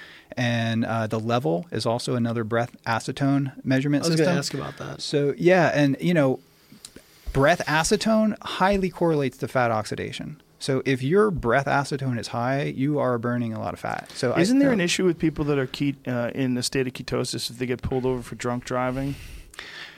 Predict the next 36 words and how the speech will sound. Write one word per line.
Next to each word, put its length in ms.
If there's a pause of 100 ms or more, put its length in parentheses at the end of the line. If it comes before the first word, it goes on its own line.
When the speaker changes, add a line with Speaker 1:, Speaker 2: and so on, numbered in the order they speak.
(140)
Speaker 1:
Law-, 200
a 140
couple 260
of 60
lawyers 300
contacted 460
me. 60
There's 180
some 140
cases 420
going 260
on 200
right 160
now, 280
and 80
they 100
wanted 340
me 160
to 100
weigh 320
in 160
on 80
that. 220
Speaker 3:
Breathalyzers. 640
Yeah, 120
the 60
Speaker 1:
Yeah. 220
Speaker 3:
breathalyzers 640
because 420
of 280
the, 400
wh-, 320
what'd 160
you 60
say, 300
acetone 720